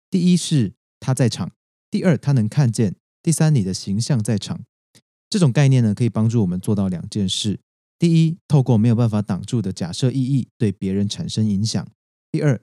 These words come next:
透过别人的表达可以更好地理解他们如何思考。下面简单提列一些例子，让大家有点感觉。这可能会有点像国文课，但你可以审视你自己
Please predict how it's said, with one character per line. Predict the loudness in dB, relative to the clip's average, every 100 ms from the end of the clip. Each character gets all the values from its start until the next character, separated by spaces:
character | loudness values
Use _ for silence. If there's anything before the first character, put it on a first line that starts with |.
| _
透 | -2
过 | 0
别 | 0 0 2
人 | 2 2
的 | 0
表 | -2 -6
达 | -8 -10
可 | -6 -8
以 | -2
更 | 0 0
好 | -2
地 | -4
理 | -2 -2
解 | 0 -2 -4
他 | -4
们 | -2
如 | -2 -2 -2
何 | -2 -4
思 | -4 -4
考。 | -4 -10 _ _ _ _
下 | 0
面 | 2 2
简 | 0
单 | 0
提 | 0
列 | 2 4
一 |
些 | 4 2
例 | 0
子， | -2
让 | -4 -2
大 | -2
家 | -2
有 | -2
点 | -2 -4
感 | -4
觉。 | -8 -10 -10 _ _ _ -4
这 | 2
可 | 4
能 | 4
会 | 4
有 | 4
点 | 0
像 | -2 -2
国 | -2 -4
文 | -4
课， | -4 -4 -6 _ -4
但 | 0
你 | 0
可 | 0 0
以 | 0
审 | 0 -2 -2
视 | -2 -2 -2
你 | -4
自 | -4 -4
己 | -2 -6